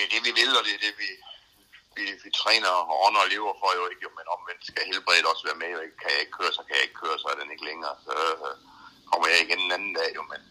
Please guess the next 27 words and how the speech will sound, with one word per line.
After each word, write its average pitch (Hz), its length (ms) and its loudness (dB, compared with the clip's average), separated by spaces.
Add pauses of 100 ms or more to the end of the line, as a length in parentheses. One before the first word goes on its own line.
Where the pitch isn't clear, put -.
(100)
øh, - 120 -16 (100)
nu - 140 -12
har 113 120 8
jeg 98 140 2
hele 98 200 -2
fredag 98 260 2
og - 80 -8
lørdag 80 260 -2
til 82 160 -14
at - 40 -20 (160)
restituere 80 440 -4 (100)
mig 76 160 -4
lidt, 78 220 -14
jo, - 60 -10 (120)
og, 78 80 -14 (160)
øh, 73 80 -12 (880)
det 90 120 2
er - 100 -2
klart, 87 180 6 (140)
at 78 100 -16
de 90 120 -18
her 87 120 -8
blodsamlinger, 80 500 -4
de, 82 40 -18 (120)
de 85 100 -6
skal - 180 -12
få - 40 2